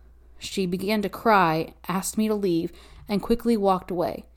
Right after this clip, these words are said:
I wrote the whole episode off to stress and grief she must be experiencing. I took my purchases and politely left. At the time when I bought the cabinet, I owned a small furniture refinishing business.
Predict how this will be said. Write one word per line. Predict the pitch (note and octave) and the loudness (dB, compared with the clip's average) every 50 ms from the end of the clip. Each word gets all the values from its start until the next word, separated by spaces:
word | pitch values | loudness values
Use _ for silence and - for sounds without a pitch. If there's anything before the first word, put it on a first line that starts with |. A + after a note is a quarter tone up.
| _ - - - - - - - | _ -20 -20 -20 -20 -20 -14 -6
I | - F3 | -4 0
wrote | F3 G3+ B3 C4+ C4 | 4 4 4 4 4
the | B3 | 2
whole | A3 A#3 A#3+ A3 | 2 4 4 4
episode | - A3 G#3+ A3 G3+ - - A3 G#3 G3+ G3+ - | 4 2 0 0 -2 -2 2 2 2 2 2 0
off | F#3+ F#3+ F#3+ F#3+ - | 0 -2 -2 -2 -4
to | - F3+ | -8 -8
stress | F3+ - - G#3+ G#3 G#3+ A3 G#3+ - | -8 -6 -2 0 2 2 2 0 -2
and | - G#3+ G3 F#3 | -2 -2 -2 -2
grief | F3+ F#3+ F#3 F3 E3+ E3+ E3+ - - - - - - - _ - - - - | 0 -2 -2 0 0 -2 -4 -6 -16 -20 -20 -20 -20 -20 _ -20 -20 -16 -10
she | - - G#3 | -6 -2 0
must | G3 F#3+ F#3 F#3 F#3 - | 0 0 0 -2 -2 -2
be | - F3+ | -2 -2
experiencing. | E3 E3 - - - A#3 A3 G#3 F#3+ F3 D#3+ - - - - A3 - - - - - - - - - - | -2 -2 -6 -4 -2 -2 0 0 -2 -2 -4 -6 -10 -10 -12 -12 -16 -18 -20 -20 -20 -20 -20 -20 -14 -6
I | - F3 | -6 -2
took | - A#3+ B3 A#3+ | 0 0 0 2
my | A#3+ C4 C4 B3+ | 2 0 0 0
purchases | C4 - A#3 A3 G3+ - G3+ F#3 - G3 F#3+ F#3+ - | -2 -2 -2 -2 -2 -2 -6 -4 -2 -2 -2 -2 -2
and | - G#3 F3+ | -4 -4 -4
politely | - - G#3+ F#3 E3+ - - F3+ | -2 0 0 0 0 0 -2 -4
left. | G3+ G#3+ E3+ - - - - - - - - - - - - - - - - - - - - - - - - | -2 -2 -2 -2 -4 -10 -20 -20 -20 -20 -20 -20 -20 -20 -20 -20 -20 -20 -20 -20 -20 -20 -20 -20 -14 -8 -8
At | F#3 F3+ | -6 -4
the | F#3+ F#3 | -4 -6
time | F#3 - - - D#4+ D4 C4 A3+ G#3 G#3 | -6 -6 -2 2 2 4 4 4 2 2
when | G3+ G3+ F#3+ | 0 0 0
I | F#3+ G3 | 0 -2
bought | G3+ G3 G#3+ G#3+ A3 | 0 0 0 -2 -2
the | - | -6
cabinet, | - - F#3+ E3 D3+ D#3 D#3+ E3 E3 D#3+ - - - - - - - - | -10 -6 -2 -2 -2 -2 0 -2 -2 -4 -4 -10 -20 -20 -20 -20 -12 -4
I | - F#3+ | 0 0
owned | G3 G3 F#3+ | 2 2 0
a | F3+ | -2
small | - - A3+ A3+ A#3 B3 B3 | -2 0 2 4 4 4 2
furniture | A#3+ - - A#3+ A#3 A#3 A3 - - A3 G#3+ G#3 | 0 0 2 2 2 2 0 0 0 0 0 0
refinishing | G3+ G#3 G3+ - - A#3+ A#3+ A#3 - - D#3 D3+ | 0 -2 -4 0 0 2 2 2 0 -2 -4 -4
business. | B2 A2+ - E3+ - - - - - - | -6 -8 -8 -8 -8 -10 -10 -10 -10 -12